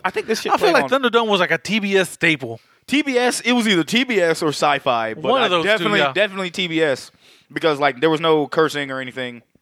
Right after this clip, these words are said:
Speaker 1: Uh,
Speaker 2: I know I saw it later in life 'cause I know watching it, I'm like, "Oh, this is where
Speaker 1: Yeah.
Speaker 2: Tupac and Doctor Dre got
Speaker 1: Yeah.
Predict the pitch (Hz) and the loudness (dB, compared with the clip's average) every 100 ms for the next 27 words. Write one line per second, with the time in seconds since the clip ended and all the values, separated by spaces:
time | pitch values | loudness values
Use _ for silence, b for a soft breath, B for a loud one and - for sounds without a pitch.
0 | _ - _ _ _ _ 127 127 117 240 | _ -20 _ _ _ _ 2 4 4 2
1 | 240 220 208 175 170 170 175 220 247 247 | 0 0 0 0 -2 0 0 2 0 2
2 | 269 240 175 175 185 214 196 190 190 190 | 0 0 0 0 0 2 2 2 0 -2
3 | 190 165 170 165 160 143 147 143 - _ | 0 0 2 0 0 -2 -2 -4 -8 _
4 | _ _ _ - 160 110 175 160 143 139 | _ _ _ 0 2 2 -2 -2 -2 -2
5 | 135 131 139 131 131 - _ _ 139 131 | -2 0 -2 0 -4 -6 _ _ 2 2